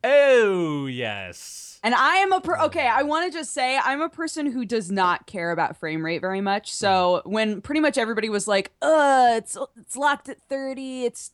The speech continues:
Speaker 2: it's so bad," I was like, "I honestly n-, normally don't care about that." So I'm still gonna try it because I love Monster Hunter, so I just wanna see. And that game just does not, it doesn't look good, it doesn't feel good
Speaker 1: It
Speaker 2: to
Speaker 1: looks
Speaker 2: play,
Speaker 1: like a
Speaker 2: and
Speaker 1: Vita game.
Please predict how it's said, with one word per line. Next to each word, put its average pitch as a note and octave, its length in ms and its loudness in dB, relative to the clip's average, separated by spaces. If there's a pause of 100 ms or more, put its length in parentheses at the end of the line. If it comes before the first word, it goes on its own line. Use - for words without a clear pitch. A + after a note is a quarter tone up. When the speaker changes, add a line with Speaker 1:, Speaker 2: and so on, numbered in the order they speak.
Speaker 2:
it's G3+ 140 -12
so C#4 220 -4
bad," B3 600 2
I A3 120 0
was G#3 160 -6
like, G#3+ 280 -4 (680)
"I G#3 100 -2
honestly G3 500 -4 (160)
n-, F#3 220 -4
normally E3 360 -2
don't D3 240 -6
care C#3+ 180 -8
about G#2 260 -8
that." D#2 220 -6
So A3+ 120 -4
I'm B3 80 0
still D4 180 0
gonna C#4+ 160 2
try F#3 260 2
it - 80 -2
because F#3+ 180 -2
I F#3+ 60 2
love G3+ 180 2
Monster E3+ 380 -2
Hunter, D3+ 340 -6
so E3+ 140 -8
I E3+ 60 -2
just F#3 180 -8
wanna G#3 180 0
see. E3 520 -4 (640)
And A#3 140 -2
that C4 160 0
game D4+ 220 4
just A3 240 -2
does E3+ 180 -4
not, F#3+ 300 2
it G3+ 100 0
doesn't B3+ 480 -2
look F3+ 400 -2
good, F4 300 -4
it A3+ 160 0
doesn't A3 360 -4
feel G#3 360 -2
good A#3+ 160 0
Speaker 1:
It - 80 -4
Speaker 2:
to G3 80 -6
Speaker 1:
looks A3+ 160 -4
Speaker 2:
play, F3 180 0
Speaker 1:
like A#3 120 4
a - 100 2
Speaker 2:
and A#3+ 120 2
Speaker 1:
Vita A#3+ 220 -6
game. F#2+ 400 -12